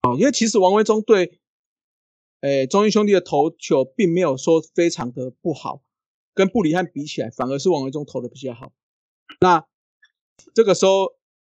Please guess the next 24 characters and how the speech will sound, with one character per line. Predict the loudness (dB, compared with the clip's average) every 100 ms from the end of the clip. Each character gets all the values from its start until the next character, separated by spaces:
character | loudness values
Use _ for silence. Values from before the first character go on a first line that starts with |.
| _ 0
他 | 2
的 | 2 0
防 | 0 -2
御 |
率 | -2
是 | -6
三， | -2 0 -2 -4 -14 _ _ _ _ _ _ _ _
那 | 2 2 0 -8 _
W | -2 2 2
H | 2 0
I |
P | -2 -4
是 | -6
一 | -10
点 | -8 -6
四 | -4 -4 -4
四， | -6 -8 -12 _ _ _ _ 0
都 | 0
比 | 0 -8 -14
布 | -6 -4
里 | -2
汉 | -4 -4
还 | -2
要 | -2 -4